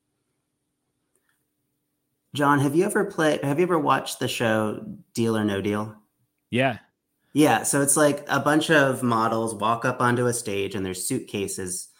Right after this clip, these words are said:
Speaker 1: um, and each one has a different dollar amount in it. And you
Speaker 2: Yeah.
Speaker 1: remove suitcases in different increments, and, um, the shadowy dealer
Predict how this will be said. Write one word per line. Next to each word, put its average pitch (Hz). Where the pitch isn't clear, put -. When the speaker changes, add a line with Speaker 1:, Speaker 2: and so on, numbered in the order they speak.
Speaker 1:
um, 104
and 107
each 131
one 113
has 101
a 98
different 107
dollar 90
amount 87
in 87
it. 87
And 120
you 123
Speaker 2:
Yeah. 120
Speaker 1:
remove 135
suitcases 120
in 101
different 113
increments, 98
and, 104
um, 101
the 110
shadowy 123
dealer 113